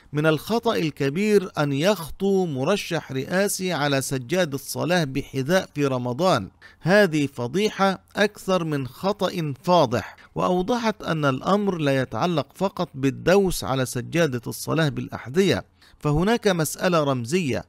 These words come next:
وهذه الصورة تعد دليلا على ادعاء يتم تداوله منذ سنوات بأن حزب الشعب الجمهوري بعيد كل البعد عن الدين. وتابعت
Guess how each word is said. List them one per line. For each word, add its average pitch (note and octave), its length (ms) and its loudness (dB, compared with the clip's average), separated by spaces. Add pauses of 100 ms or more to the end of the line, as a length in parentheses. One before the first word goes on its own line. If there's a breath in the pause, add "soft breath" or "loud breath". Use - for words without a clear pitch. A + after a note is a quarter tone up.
(100)
وهذه C3+ 400 0
الصورة F#3+ 560 2 (280 soft breath)
تعد E3+ 360 0
دليلا F3 800 0 (100)
على D3 280 0
ادعاء C3 640 0
يتم E3+ 400 -2
تداوله B2+ 680 0
منذ C#3 360 -4
سنوات D3 580 2 (260)
بأن D3 300 2
حزب G3+ 360 0
الشعب C#3+ 400 -2
الجمهوري C#3 760 0
بعيد C#3 540 -2
كل D3 320 -2
البعد D3 500 2
عن C3 180 -2
الدين. B2 500 0 (380 loud breath)
وتابعت G3 720 2